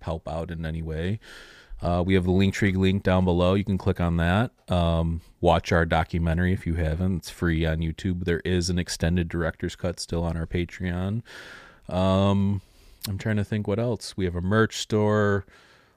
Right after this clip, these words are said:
Leave us a nice review if you like what we're doing or you enjoyed this.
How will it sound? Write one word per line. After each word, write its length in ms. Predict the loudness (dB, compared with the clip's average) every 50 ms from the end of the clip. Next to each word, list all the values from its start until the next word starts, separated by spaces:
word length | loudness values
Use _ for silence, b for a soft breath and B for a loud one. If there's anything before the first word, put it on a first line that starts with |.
| b -2
Leave 180 | -2 0 2
us 160 | 2 0 2 0
a 60 | 0
nice 280 | 0 0 0 -2 -2
review 520 | -2 -4 -2 0 2 4 4 4 4 4 2
if 140 | 2 0 -2
you 100 | 0 0
like 200 | 0 0 0 0
what 160 | -2 -2 -2
we're 100 | -6 -8
doing 480 | -4 -2 0 2 2 2 2 0 0 0
or 80 | -2
you 140 | -2 -2 -2
enjoyed 380 | -4 -4 -2 0 0 0 0 0
this. 540 | 2 2 2 0 0 -2 -4 -4 -4 -6